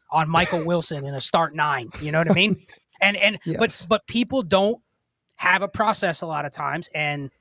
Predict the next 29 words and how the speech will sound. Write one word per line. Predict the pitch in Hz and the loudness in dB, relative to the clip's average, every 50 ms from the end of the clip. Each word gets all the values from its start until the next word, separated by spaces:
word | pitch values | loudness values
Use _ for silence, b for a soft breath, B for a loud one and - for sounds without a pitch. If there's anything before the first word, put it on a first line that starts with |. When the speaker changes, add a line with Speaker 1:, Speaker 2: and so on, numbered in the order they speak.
| _ _ - | _ _ -6
Speaker 1:
so | - - 175 | -4 -2 0
when | 175 170 | 0 0
you | 165 165 | 0 0
get | 147 185 180 - | 0 0 2 4
those | 214 220 214 - | 4 4 4 4
questions, | - 285 269 - - - 170 160 160 - | 4 4 4 4 2 -2 -4 -6 -6 -2
first | - 214 220 - - | 2 2 2 2 2
of | 175 165 | 0 2
all, | 170 160 160 151 | 2 2 2 2
you | 147 160 196 202 190 | 0 0 0 2 2
and | 165 | 4
I | 175 190 170 147 143 143 | 4 4 4 2 0 -2
will | 143 151 156 151 | -4 -4 -4 -4
respond | 147 143 - - - 190 180 160 143 135 135 | -2 -4 -2 2 4 4 4 4 2 0 -2
with | 131 139 147 143 135 - - - - _ _ _ _ _ _ _ _ _ _ _ _ _ _ _ _ _ _ _ _ _ - | -2 -2 -2 -2 -4 -6 -8 -16 -18 _ _ _ _ _ _ _ _ _ _ _ _ _ _ _ _ _ _ _ _ _ 4
all | 165 165 180 190 196 202 | 6 8 10 10 8 8
these | 190 202 190 190 196 | 6 4 0 2 2
other | 180 175 165 156 | 2 2 0 -2
questions | - - 151 143 - - - 143 147 147 | -4 -4 -4 -4 -4 -4 -8 -8 -4 0
as | 151 151 151 147 | 0 0 0 0
to, | - - | 2 2
Speaker 2:
Yes. | 160 156 139 - 190 | 4 4 4 2 2
Speaker 1:
is | 175 | 2
it | 214 202 | 2 2
even | 208 208 185 196 185 180 | 2 2 2 2 0 0
a | - | 0
conversation | - 185 180 175 165 175 165 - - 165 160 - - 160 | 2 4 4 4 2 0 -2 0 0 0 0 0 -4 -2
to | 156 156 | -4 -2
have? | 127 170 143 120 117 139 - | -2 -2 -4 -4 -6 -12 -14